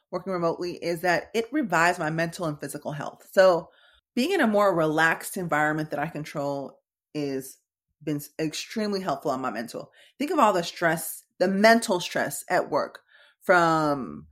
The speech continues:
being short-staffed, having very demanding patients, not having enough equipment, being pulled in multiple directions, worry about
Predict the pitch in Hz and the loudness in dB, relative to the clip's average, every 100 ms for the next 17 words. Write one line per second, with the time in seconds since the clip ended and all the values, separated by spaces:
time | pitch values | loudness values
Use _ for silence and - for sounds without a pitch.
0 | _ - 202 208 - 190 185 - 156 147 | _ -4 -2 -2 2 0 2 0 4 6
1 | 156 180 165 156 147 202 196 180 170 170 | 4 2 0 0 2 4 4 2 0 -4
2 | 170 151 151 147 170 180 165 196 196 185 | -4 -4 -4 -4 -4 -2 -2 -2 -2 -4
3 | 190 165 151 139 147 - - _ - 226 | -6 -4 -6 -4 -6 -8 -20 _ -2 0
4 | 220 196 175 160 156 - 156 151 139 - | 0 0 0 -2 -4 -4 -6 -2 -4 -4
5 | 151 143 196 220 220 180 175 165 | -10 -2 2 2 2 4 4 2